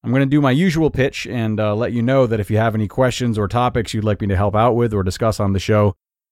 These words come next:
you can email them to me at advice at old podcast dot com, O L D podcast dot com.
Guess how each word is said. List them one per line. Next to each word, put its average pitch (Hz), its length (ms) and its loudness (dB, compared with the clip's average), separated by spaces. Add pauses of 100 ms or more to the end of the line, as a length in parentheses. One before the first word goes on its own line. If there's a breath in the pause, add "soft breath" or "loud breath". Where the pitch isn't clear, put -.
you 113 100 -2
can 110 140 -6
email 120 400 2
them 117 160 2
to 127 100 -4
me 120 260 2
at 104 220 -2
advice 101 600 0 (340)
at - 280 -4
old 113 420 0
podcast 101 580 0
dot 90 220 0
com, 110 420 0
O 104 180 2
L 101 120 2
D 98 140 -2
podcast 92 520 0
dot 90 200 0
com. 95 260 2